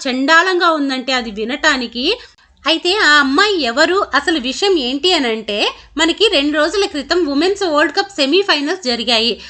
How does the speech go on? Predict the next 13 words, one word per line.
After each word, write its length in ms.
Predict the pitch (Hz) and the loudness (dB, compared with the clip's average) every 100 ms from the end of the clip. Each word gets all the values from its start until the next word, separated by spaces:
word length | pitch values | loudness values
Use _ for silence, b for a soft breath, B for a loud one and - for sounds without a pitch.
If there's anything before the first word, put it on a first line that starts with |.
| B | B
అయితే 220 | 320 359 | -2 0
ఆపోజిట్లో 760 | 440 320 277 349 403 392 392 392 | 2 4 4 2 -2 -2 0 0
ఉన్నది 360 | 285 277 359 311 | 0 0 0 0
ఎవరు? 400 | 277 269 277 311 | -2 -2 -2 0
ఆస్ట్రేలియా 600 | 220 226 285 359 349 302 | 2 2 0 0 2 0
టీం. 300 | 247 262 254 - B B | -2 -2 -4 -4 B B
అసలు 280 | 214 269 392 | -4 0 2
ఆస్ట్రేలియా 680 | 349 233 277 - 381 349 349 | 4 4 0 -2 0 0 -2
టీం 280 | 339 302 277 | -2 -4 -4
అంటేనే 380 | 277 294 285 | -4 -2 -2
చాలా 520 | 392 - 220 226 320 415 | -2 -2 -2 2 4 4
స్ట్రాంగ్ 680 | - - 254 240 285 403 | -2 -8 -4 -2 2 0
టీం. 340 | 392 330 294 | 0 0 -2